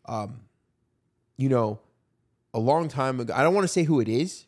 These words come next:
'cause I'm actually shocked they're gonna be on this, but I do wanna say this. It's not Andy Frisella. Everyone's out there like, "What?" And it's not Andy. Not yet. One day. I'll plant the seed now. We just gotta water it. Uh, it's insane that when you choose to put in the work and work on yourself, the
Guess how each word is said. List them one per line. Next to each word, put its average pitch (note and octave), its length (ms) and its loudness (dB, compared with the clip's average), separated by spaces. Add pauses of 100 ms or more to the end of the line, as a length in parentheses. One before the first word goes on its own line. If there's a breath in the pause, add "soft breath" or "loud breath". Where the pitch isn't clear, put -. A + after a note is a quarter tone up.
'cause C#3 120 -2
I'm C3+ 160 2
actually B2+ 260 -6
shocked A#2 300 -4
they're A2+ 80 -6
gonna A2 160 -4
be G#2+ 160 -6
on A2+ 260 0
this, F#2+ 240 -10
but A2+ 240 0
I B2 40 -2
do C#3+ 120 0
wanna E3+ 220 0
say A#2+ 200 -4
this. - 420 -6 (520)
It's B2+ 120 0
not D3 120 4
Andy B2+ 160 0
Frisella. G2+ 380 -12 (220)
Everyone's A#2+ 300 4
out A2 80 4
there G#2+ 100 -2
like, G2+ 140 -4
"What?" D3 240 2
And B2 100 -4
it's G#2 120 -4
not F#2 160 -4
Andy. - 180 -14
Not A2 180 -2
yet. G#2 240 -4
One D#3 220 4
day. G2 200 -4 (140)
I'll - 80 -10
plant C3 160 2
the A#2+ 60 -4
seed B2 160 -2
now. A2+ 280 -2
We A2 80 -8
just - 100 -6
gotta G2 120 -4
water E2 200 -10
it. - 100 -20 (380 soft breath)
Uh, G2 280 -2 (220)
it's C#3 220 -6
insane D3 760 -4
that A#2 200 -2
when B2+ 160 -2
you B2+ 100 0
choose D#3+ 360 -6
to D#3 80 -2
put - 200 -4
in C3+ 60 -6
the A#2+ 80 -4
work A2+ 280 -2
and A2 120 -4
work G#2 220 -2
on A#2 120 -4
yourself, C3 460 -4 (1000)
the A#2 140 0